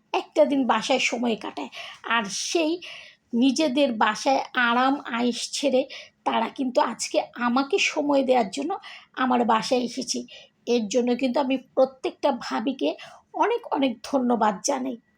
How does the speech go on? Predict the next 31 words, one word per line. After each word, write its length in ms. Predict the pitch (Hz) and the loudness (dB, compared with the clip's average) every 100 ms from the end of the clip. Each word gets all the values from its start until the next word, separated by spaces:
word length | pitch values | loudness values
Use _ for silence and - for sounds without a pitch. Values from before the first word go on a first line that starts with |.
| _ _ _ _ _ - - - _ _ | _ _ _ _ _ -20 -20 -20 _ _
তারা 260 | - 247 285 | -2 4 4
কিন্তু 280 | 285 339 - | 2 0 0
আজকে 300 | 240 - 330 | 0 -2 -2
শুধু 280 | - 269 | 0 0
নিজেদের 540 | 320 262 233 294 311 247 | 2 0 2 0 0 0
দিনটা 380 | 285 277 285 277 | 0 2 2 2
সম-, 400 | - 262 247 233 | 0 -2 -2 -2
সুন্দর 460 | - 311 294 302 | 0 0 4 4
করেনি, 380 | 294 262 226 359 - - - - | 4 2 2 -2 -6 -14 -18 -6
আমার 400 | 233 226 277 294 | -2 2 2 2
দিনটাকেও 520 | 330 277 294 302 339 | 0 2 2 0 -6
খুব 200 | - 359 | -4 -4
সুন্দর 440 | - - 240 247 | -4 -4 0 0
করে 240 | - 247 - | 2 -2 0
দিয়েছে। 400 | 233 220 - - - - - | -2 -2 -4 -8 -12 -16 -10
আর 200 | - 254 | -2 0
এই 260 | 247 302 311 | 2 2 2
যে 160 | 359 453 - - | 0 -2 -6 -12
ছোট্ট 380 | - 302 - - | -4 -4 -4 -8
ছোট্ট 300 | - 302 - | -6 -4 -4
কিশোরী 520 | 285 320 269 302 269 - _ - - - _ | -4 0 0 0 -2 -6 _ -20 -20 -20 _
ছেলে 320 | - 302 285 | 0 4 6
মেয়েগুলো, 500 | 269 277 285 285 415 - - _ _ | 6 4 4 4 0 0 -10 _ _
তারা 260 | 277 240 233 | 0 2 0
কিন্তু 320 | 233 285 403 | 0 2 0
তাদের 440 | 403 - - 294 302 | 2 -2 0 0 0
খেলা 300 | - 262 262 | 2 4 4
নিয়ে 200 | 247 247 | 4 2
ব্যস্ত 400 | 214 226 180 - | 2 0 0 -4
থেকে 340 | 247 254 254 | -2 -2 -2
গেছে। 360 | 220 226 - 269 | -2 -4 -6 -10